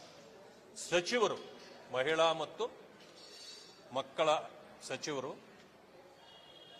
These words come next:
ಲಕ್ಷ್ಮೀ ಹೆಬ್ಬಾಳ್ಕರ್ ಅವರು ಪ್ರಯಾಣ ಮಾಡ್ತಿದ್ದಂಥ ಕಪ್ಪು ಕಾರು ಅಪಘಾತಕ್ಕೆ ಈಡಾಗಿದೆ. ಆ ಕಾರ್ನಲ್ಲಿ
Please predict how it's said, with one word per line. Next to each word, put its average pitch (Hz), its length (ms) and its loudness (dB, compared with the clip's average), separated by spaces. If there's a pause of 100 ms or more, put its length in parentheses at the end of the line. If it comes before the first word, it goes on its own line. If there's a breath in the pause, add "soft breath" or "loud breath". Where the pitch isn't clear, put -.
(180)
ಲಕ್ಷ್ಮೀ 208 560 -2
ಹೆಬ್ಬಾಳ್ಕರ್ 156 640 2
ಅವರು 135 300 -2 (1000)
ಪ್ರಯಾಣ 208 400 8
ಮಾಡ್ತಿದ್ದಂಥ 147 760 0 (1500)
ಕಪ್ಪು 220 340 0
ಕಾರು 143 380 4 (1900)
ಅಪಘಾತಕ್ಕೆ 165 760 4
ಈಡಾಗಿದೆ. 123 640 0 (3000)
ಆ 254 120 12
ಕಾರ್ನಲ್ಲಿ 254 800 8